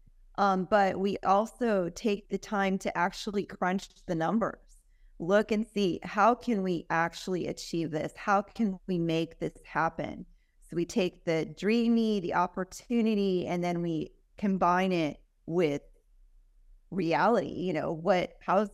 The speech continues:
how are we gonna really make this happen? What are we gonna do? And so we help each other build those formulas. And then that's what our mastermind weekly meetings after that are there for too, to help hold us accountable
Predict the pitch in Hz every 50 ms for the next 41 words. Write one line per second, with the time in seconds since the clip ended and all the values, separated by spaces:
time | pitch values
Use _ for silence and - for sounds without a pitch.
0 | - 185 185 208 208 226 226 247 247 247 240 226 220 226 214 214 208 208 - 202
1 | 208 - 226 240 247 - 151 147 156 175 196 196 226 - 190 185 185 180 185 185
2 | 202 175 139 - - _ - - - _ - 190 185 - 190 180 190 196 202 214
3 | 196 - 196 185 - - 208 185 160 156 139 - 175 175 185 180 175 165 156 -
4 | - - - 143 143 - 170 - - 92 82 - 160 185 - - - - - _
5 | _ _ - - - - - - _ _ - 180 175 175 180 175 165 165 170 170
6 | 156 156 - - - 202 196 185 165 170 170 175 170 151 165 208 233 - - 233
7 | 214 185 170 165 165 160 165 170 165 160 180 185 175 - - 175 180 170 160 160
8 | 160 160 - _ _ _ _ - 185 185 190 226 240 220 220 233 170 165 165 -
9 | - 190 175 185 180 175 180 185 185 190 196 170 175 165 180 214 208 - - 226
10 | 214 208 - - 277 277 277 277 - - 165 185 208 175 160 - - - - -
11 | 196 196 196 208 - - 170 - - - - 151 180 196 226 208 - 165 160 156
12 | 165 170